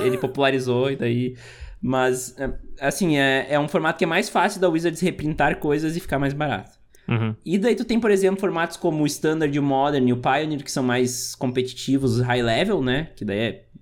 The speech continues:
Speaker 1: quer ser campeão mundial, tu vai precisar jogar T dois, né? Standard.
Speaker 2: Sim.
Speaker 1: E tu tem o Commander, que é a galera super for fun. Então, tu, e, e fora tu tem a galera que é o Cards I Have, né? Tipo, eu pego todas as cartas que eu tenho, eu mo-, faço um monte e esse é meu deck, né? Esse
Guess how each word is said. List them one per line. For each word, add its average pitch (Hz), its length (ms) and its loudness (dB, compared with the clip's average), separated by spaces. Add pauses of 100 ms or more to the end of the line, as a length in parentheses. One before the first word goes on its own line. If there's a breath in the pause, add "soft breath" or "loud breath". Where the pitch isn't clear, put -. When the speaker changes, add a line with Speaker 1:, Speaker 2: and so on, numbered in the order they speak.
Speaker 1:
quer 104 100 -4
ser - 120 -10
campeão 120 220 0
mundial, 117 360 2
tu - 40 -8
vai 123 80 0
precisar 127 240 -2
jogar 135 140 0
T 135 120 -4
dois, 110 260 -2
né? 85 100 -6
Standard. 90 380 -8
Speaker 2:
Sim. 117 160 -8 (760 loud breath)
Speaker 1:
E 170 100 -2
tu 277 120 0
tem 254 180 2
o 277 60 4
Commander, 302 560 4
que - 80 -2
é 202 40 2
a 196 40 2
galera 202 300 2
super 269 480 0
for - 180 -2
fun. 214 220 2
Então, 190 280 0
tu, 190 220 -6 (220)
e, 139 280 -6
e 131 40 -4
fora 185 240 2
tu - 120 -10
tem 294 120 -2
a 262 60 2
galera 196 340 2
que 226 100 -4
é 208 40 2
o 208 80 2
Cards 202 300 0
I 202 160 0
Have, 165 280 0
né? 104 180 -2 (440 soft breath)
Tipo, - 380 -8 (500)
eu 127 160 -6
pego 139 240 -2
todas 202 260 2
as 208 360 2
cartas 190 300 2
que 185 60 2
eu 180 40 4
tenho, 175 200 2
eu 202 60 2
mo-, 170 200 2
faço 190 280 0
um 202 60 6
monte 185 460 6
e 190 40 4
esse 180 140 0
é - 20 2
meu 185 120 0
deck, - 320 -6
né? - 180 -6
Esse 120 220 -8